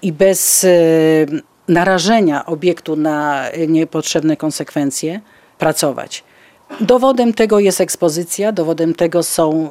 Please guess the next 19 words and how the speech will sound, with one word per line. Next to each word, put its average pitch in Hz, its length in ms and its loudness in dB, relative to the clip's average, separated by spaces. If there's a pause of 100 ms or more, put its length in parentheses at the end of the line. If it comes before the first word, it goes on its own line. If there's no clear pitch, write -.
liczne 160 840 -2
nasze 151 420 -2
wystąpienia 160 880 0
na 156 320 -6
różnych 151 320 -6
konferencjach, 165 680 -4
dowodem 156 440 -2
tego 156 300 -4
jest, 147 400 -6
y, 147 300 -6
również 156 460 -2 (340)
możliwość 175 800 0
korzystania 170 600 0
przez 160 220 -4
inne 165 220 0
placówki 165 520 -6
z 139 60 -10
naszych 151 280 -6
doświadczeń. 139 680 -8